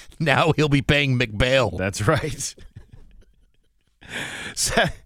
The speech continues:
Speaker 2: South Hadley police were investigating a suspected illegal marijuana grow ha-, at a house, uh, on Abbey Street. South Hadley Police, uh, Jennifer Gunderson said that the police executed a search warrant at a house around six A M yesterday.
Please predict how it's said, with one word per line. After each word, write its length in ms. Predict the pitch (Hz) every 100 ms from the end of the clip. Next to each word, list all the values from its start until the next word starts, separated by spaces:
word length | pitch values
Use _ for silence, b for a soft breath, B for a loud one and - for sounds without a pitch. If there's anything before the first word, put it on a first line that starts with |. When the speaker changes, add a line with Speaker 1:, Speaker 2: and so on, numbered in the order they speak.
| B B B B
Speaker 2:
South 440 | - - 180 180
Hadley 360 | 160 170 180 165
police 440 | 131 143 131 131
were 160 | 131 131
investigating 580 | 123 135 110 135 127 123
a 60 | 110
suspected 560 | 113 110 143 127 120
illegal 500 | 104 135 139 143 120
marijuana 680 | 110 120 135 123 120 127 104
grow 440 | 82 98 131 147 123
ha-, 360 | 104 80 92 95
at 60 |
a 60 | 92
house, 380 | 110 104 101 110
uh, 60 | 98
on 340 | 90 87 95
Abbey 380 | 87 98 127 101
Street. 400 | 78 - 82 85 - b b b b
South 260 | - 110
Hadley 280 | 110 110 107
Police, 420 | 90 107 107 101 117
uh, 240 | 95 90
Jennifer 340 | 85 123 110 104
Gunderson 600 | 85 131 113 98 101 110
said 220 | 101 95
that 160 | 92
the 160 | 76 85
police 320 | - 117 113
executed 420 | 113 - - 107 92
a 60 |
search 280 | 85 170 -
warrant 240 | 123 113 104
at 120 | 95
a 60 |
house 260 | 101 107 -
around 200 | 107 92
six 260 | - 123 117
A 180 | 98
M 160 | 107 127
yesterday. 600 | 92 82 - 82 69 87